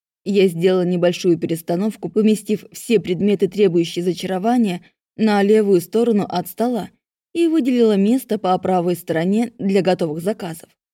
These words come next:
Пока похвастаться было нечем, но я надеялась, что постепенно правая часть будет заполняться. Следующим по списку шёл черепаховый гребень, который, судя по записям, начал путать волосы и впиваться в кожу.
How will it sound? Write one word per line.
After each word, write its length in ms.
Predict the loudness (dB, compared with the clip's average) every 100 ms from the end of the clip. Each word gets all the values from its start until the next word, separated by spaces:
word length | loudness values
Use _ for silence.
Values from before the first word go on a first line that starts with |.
| _ _ _
Пока 280 | -4 0 -2
похвастаться 580 | -2 -4 -4 -6 -6 0
было 200 | 2 0
нечем, 460 | -2 -6 -12 -16 _ _ _ _
но 120 | -4 -2
я 160 | 0
надеялась, 440 | 0 0 0 -2 -4
что 220 | -4 -2
постепенно 760 | -2 -4 -8 -2 0 2 2
правая 520 | -2 -2 0 2 2
часть 320 | 0 -2 -2 -2
будет 240 | -2 -2
заполняться. 720 | -2 -2 0 0 -2 -10 -20 _ _ _ _ _ _ _ -2
Следующим 420 | 2 2 -2 -4
по 120 | -4
списку 400 | -4 -6 -4 -6
шёл 240 | -2 -4 -4 _ _ _
черепаховый 640 | 0 0 2 0 0 0
гребень, 460 | 0 0 -2 -2 -2
который, 420 | -4 0 2 0
судя 260 | -2 -2 -2
по 140 | -4
записям, 580 | -4 -6 -6 -10 -12 -12 _ _ _ _ _
начал 500 | 4 4 2 -4 -6
путать 420 | -2 0 0 -2
волосы 580 | -4 -2 -4 -6 -8 -8 _ _ _ -4
и 100 | -4
впиваться 480 | 0 0 0 -4
в 100 | -12
кожу. 360 | -10 -12 -12